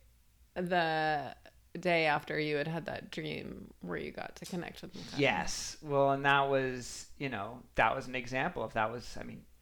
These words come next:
Speaker 2: technically it was in my brain because it was a dream, but, like, it was a, a body, like, it was an experience. It wasn't a thought. Um,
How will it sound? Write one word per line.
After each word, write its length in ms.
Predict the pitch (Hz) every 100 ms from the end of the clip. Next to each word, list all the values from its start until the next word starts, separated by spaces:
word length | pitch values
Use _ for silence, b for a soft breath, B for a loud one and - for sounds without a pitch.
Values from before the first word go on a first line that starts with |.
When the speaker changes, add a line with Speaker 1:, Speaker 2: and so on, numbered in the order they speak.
| -
Speaker 2:
technically 440 | - 117 110 - 101
it 80 | 90
was 120 | 113
in 100 | 98
my 100 | 95
brain 320 | - 92 131
because 260 | - 110 -
it 100 | -
was 100 | -
a 60 |
dream, 340 | 107 98 92 - b b b b - -
but, 260 | 113 - - - - 120
like, 240 | 117 -
it 260 | - 123 117
was 220 | 120 107
a, 160 | 107 107 _ _ - b b b -
a 60 |
body, 800 | 98 - 117 127 110 - 104 92 -
like, 180 | 123
it 80 | 117
was 160 | - -
an 60 |
experience. 880 | - - - - 131 127 110 - -
It 80 | 117
wasn't 300 | - 107 -
a 20 | - -
thought. 340 | 78 50 - - - - - - - - - - -
Um, 540 | 117 120 98 98 -